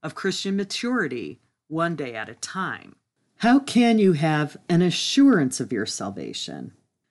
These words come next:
I believe that a lot of unsaved people think they're saved. Salvation is not an issue for which you want to be unsure.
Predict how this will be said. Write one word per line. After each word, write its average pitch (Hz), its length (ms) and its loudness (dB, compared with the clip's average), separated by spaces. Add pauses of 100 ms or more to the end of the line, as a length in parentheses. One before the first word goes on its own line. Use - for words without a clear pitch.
(320)
I 214 200 4
believe 226 320 4
that 170 120 2
a 170 40 4
lot 170 320 4
of 160 180 -2
unsaved 170 600 2
people 143 440 0
think 165 460 0
they're - 160 -2
saved. - 720 -6 (280)
Salvation 214 680 4
is 180 160 2
not 170 280 4
an 190 120 4
issue 165 360 0
for 147 160 -2
which 143 280 0
you 147 60 2
want 147 220 2
to 143 40 0
be 131 200 0
unsure. 113 800 -4